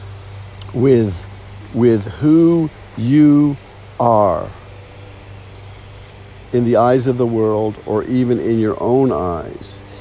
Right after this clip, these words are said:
It has to do with how he sees your potential in Christ. And it, it has to do,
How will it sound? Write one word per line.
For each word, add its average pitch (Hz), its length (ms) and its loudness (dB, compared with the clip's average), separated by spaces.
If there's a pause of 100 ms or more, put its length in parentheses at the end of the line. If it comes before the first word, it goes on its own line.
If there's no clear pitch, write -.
It 104 120 -2
has 139 340 -2
to 151 100 -4
do 113 360 0
with 107 260 -2
how 107 440 -2 (320)
he 165 360 0 (200)
sees 113 640 -2
your 107 160 -2
potential 104 800 -6 (480)
in 127 200 4
Christ. - 640 -4 (460)
And 117 160 2
it, 110 160 -2
it 110 120 -4
has 139 380 -2
to 156 120 -2
do, 95 380 -2